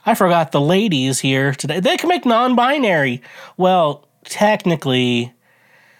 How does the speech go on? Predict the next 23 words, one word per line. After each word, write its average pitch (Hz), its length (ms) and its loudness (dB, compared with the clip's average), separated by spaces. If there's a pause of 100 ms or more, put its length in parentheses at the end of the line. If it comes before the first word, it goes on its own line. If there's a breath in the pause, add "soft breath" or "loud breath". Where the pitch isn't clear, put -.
(220 soft breath)
they're 147 140 2
gonna 165 260 2
need 170 500 0
to 175 100 0
use 147 340 0
binary 117 880 -2 (1800)
to 143 200 2
make 131 520 -2 (120)
sex - 440 -2
robots. - 580 -10 (120)
If 135 160 -12
we 139 160 0
haven't 127 200 0
thought 120 180 0
about 113 200 -8
that, - 280 -8 (560 loud breath)
we're 156 460 0
literally, 165 680 0 (200)
to 160 120 0
make 170 280 2
a 175 60 2
sex - 380 0
robot 123 600 0